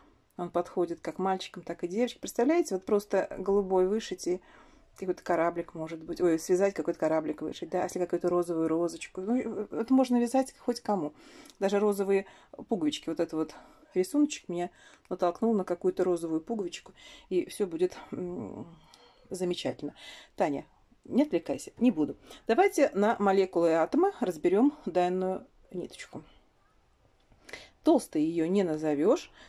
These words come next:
но и не такая она тонкая, чтобы прям отказываться от вязания в одну ниточку. В одну ниточку очень комфортно. Я как-то полюбила. Раньше я обязательно что-нибудь присоединю. Да и щас присоединю.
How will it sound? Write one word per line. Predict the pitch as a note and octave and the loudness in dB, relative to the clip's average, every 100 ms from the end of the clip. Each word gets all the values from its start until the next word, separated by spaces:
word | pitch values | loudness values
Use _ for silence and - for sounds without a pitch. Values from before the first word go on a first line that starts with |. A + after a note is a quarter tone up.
| - | -4
но | G3+ G3+ | 2 2
и | |
не | F#3+ | 2
такая | F3+ F#3+ G3 E3 | 2 2 2 2
она | D#3 D3+ | 2 0
тонкая, | - G#3+ F4+ F4+ F#4 | 2 4 4 4 2
чтобы | F4 F#3 F3 | 2 0 2
прям | F3+ D#3+ | 2 2
отказываться | - F#3 B3 D#4+ D#4+ - D4+ - - - | 2 2 4 2 0 2 0 0 -20 -8
от | - F#3 F3+ | -2 0 2
вязания | E3+ F#3+ A3+ G3 | 2 4 4 4
в | F#3 | 4
одну | F3+ F#3 | 4 0
ниточку. | D#3 D#3 - E3 | 0 -6 -6 0
В | |
одну | F3 E3+ | 0 2
ниточку | G#3 F4+ F4+ - D4+ | 0 2 0 0 0
очень | F3+ F3+ G3 | 2 2 0
комфортно. | - F#3+ - E3+ F3+ | 0 0 0 -4 -4
Я | |
как-то | - - - | -10 -10 -6
полюбила. | A#3 B3 F#3 D#3+ E3+ | 0 0 2 2 2
Раньше | F#3 - F#3 | 0 0 2
я | F3+ | 2
обязательно | F3+ G3+ A3+ B3 | 2 0 0 -2
что-нибудь | - F#3 - | -4 -4 -2
присоединю. | F3+ - E3+ F3+ F3 | -6 -6 -6 -4 0
Да | |
и | C4+ | -2
щас | A#4 A4 | 0 -4
присоединю. | - F3+ E3 D#3+ D#3 C3+ | -2 -2 -2 -4 -4 -6